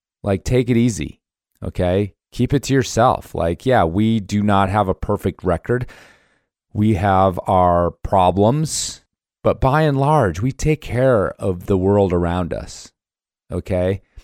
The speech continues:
I've seen some trash shit, and it ain't climbers that are doing it, okay? You can take thousands of climbers and put 'em in one place, and they may trample some shit,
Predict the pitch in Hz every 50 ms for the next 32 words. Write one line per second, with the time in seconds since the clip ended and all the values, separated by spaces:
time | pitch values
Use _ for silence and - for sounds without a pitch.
0 | _ _ _ _ _ _ _ - - 101 - - - 139 139 139 131 - - 123
1 | - - - 117 107 110 107 - - - - 117 104 85 71 78 82 87 90 92
2 | 104 117 123 - - - 117 117 120 117 104 95 80 - 95 92 90 82 78 92
3 | 87 85 80 71 57 50 - - _ _ _ _ _ _ - 73 - - 82 78
4 | 85 95 104 123 120 - 151 117 - - 127 - - - - 101 98 117 120 113
5 | 120 117 101 107 - - 107 101 107 104 98 87 80 85 78 - 104 98 95 95
6 | 92 87 87 87 87 78 - 104 98 92 85 - - 98 113 135 151 165 175 160
7 | - - - 101 92 98 101 - 135 120 - - 120 120 - - 127 135 147 -
8 | _